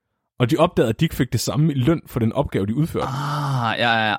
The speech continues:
Speaker 1: Så der var en, der måske fik en vindrue i stedet for en skive agurk for at gøre det samme, og,
Speaker 2: Yes, det
Speaker 1: og
Speaker 2: har jeg set,
Speaker 1: den, der
Speaker 2: ja.
Speaker 1: fik agurken, gik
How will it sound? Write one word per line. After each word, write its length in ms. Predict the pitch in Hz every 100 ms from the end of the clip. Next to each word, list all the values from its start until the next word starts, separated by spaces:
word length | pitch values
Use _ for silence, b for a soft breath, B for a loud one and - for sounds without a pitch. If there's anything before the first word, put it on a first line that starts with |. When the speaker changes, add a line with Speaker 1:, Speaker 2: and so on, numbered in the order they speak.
| -
Speaker 1:
Så 180 | - 151
der 60 |
var 120 | 147
en, 140 | 160 156
der 60 |
måske 300 | 127 120 160
fik 140 | 147 151
en 100 | 139
vindrue 380 | 160 180 117 104
i 20 |
stedet 240 | - 135
for 60 | 127
en 60 |
skive 260 | 120 - 113
agurk 360 | 101 131 139 -
for 120 | 117
at 60 |
gøre 180 | 110 104
det 80 | 120
samme, 420 | - 95 98 143 -
og, 140 | 110
Speaker 2:
Yes, 120 | 120 110
det 100 | 117
Speaker 1:
og 60 |
Speaker 2:
har 60 | 113
jeg 60 | 107
set, 120 | 175
Speaker 1:
den, 60 | 160
der 40 |
Speaker 2:
ja. 40 |
Speaker 1:
fik 220 | 135 165 147
agurken, 340 | 127 139 135
gik 140 | 127